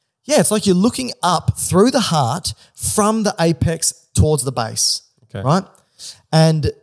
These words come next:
Speaker 1: so if you look at just that lead on an E C G,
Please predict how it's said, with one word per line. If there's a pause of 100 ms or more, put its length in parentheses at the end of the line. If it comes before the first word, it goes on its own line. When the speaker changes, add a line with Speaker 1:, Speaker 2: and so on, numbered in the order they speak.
(180)
Speaker 1:
so (640)
if
you
look
at
just
that
lead (180)
on
an
E
C
G,